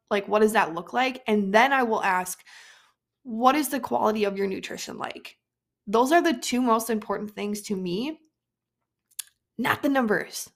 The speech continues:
That's not important to me. And so I think we need to just separate ourselves a little bit. Um,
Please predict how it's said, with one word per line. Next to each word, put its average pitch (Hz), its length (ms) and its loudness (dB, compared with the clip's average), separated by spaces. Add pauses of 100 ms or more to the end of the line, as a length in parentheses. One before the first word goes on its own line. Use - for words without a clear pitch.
That's 226 240 0
not 254 200 0
important 220 400 -2
to 202 100 -12
me. 165 240 -12 (760)
And 226 180 0
so 214 260 2
I 208 100 2
think 254 300 -6
we 254 140 0
need 240 220 -2
to 226 80 -8
just 202 520 -4 (1300)
separate 214 440 -4
ourselves 208 400 -8
a 214 40 -4
little - 220 -8
bit. - 320 -12 (160)
Um, 214 460 -10